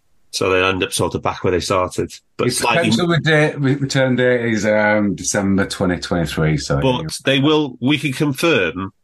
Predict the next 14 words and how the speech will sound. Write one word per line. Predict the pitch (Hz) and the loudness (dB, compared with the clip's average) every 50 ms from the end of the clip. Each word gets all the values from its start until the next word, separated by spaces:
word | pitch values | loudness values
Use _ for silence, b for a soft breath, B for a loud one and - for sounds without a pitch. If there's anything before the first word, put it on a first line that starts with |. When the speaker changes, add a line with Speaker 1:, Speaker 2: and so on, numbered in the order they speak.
| _ _ _ _ _ _ _ | _ _ _ _ _ _ _
Speaker 1:
that | - - | -6 -2
Chelsea | - - 117 110 110 - 113 | 0 0 0 0 0 0 2
will | 104 113 113 107 | 2 2 2 0
get | - 113 - | 0 -2 -2
more | 113 101 98 | -2 -2 -2
than | 95 87 | -2 -2
forty-four | - - 98 92 92 87 - 101 90 82 | -2 -2 -2 -2 -2 -2 -2 -2 -2 -2
points | - - 92 87 - - | -2 -2 -4 -2 -4 -4
in | 92 90 | -2 0
the | 87 | 0
league | 90 87 80 76 | 2 0 0 -2
this | 78 76 - | -2 -2 -2
season, | - 87 82 76 76 | -2 -2 -2 -2 0
right? | 80 95 113 | 0 0 -2